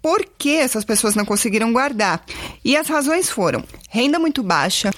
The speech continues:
imprevistos financeiros, gastos extras com reformas, tratamentos médicos e compras.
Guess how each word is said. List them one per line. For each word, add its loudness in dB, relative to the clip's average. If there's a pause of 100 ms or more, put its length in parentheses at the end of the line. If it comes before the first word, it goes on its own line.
(260)
imprevistos 0
financeiros, 0 (320)
gastos 0
extras 0
com -2
reformas, 0
tratamentos 0
médicos 0
e 0
compras. -2